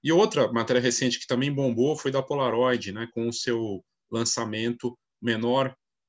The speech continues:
menor câmera Polaroid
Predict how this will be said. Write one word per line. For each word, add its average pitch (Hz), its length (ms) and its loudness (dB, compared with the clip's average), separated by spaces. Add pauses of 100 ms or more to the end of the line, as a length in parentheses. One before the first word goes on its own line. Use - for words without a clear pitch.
(500)
menor 113 340 -2
câmera 123 500 0
Polaroid 110 800 -2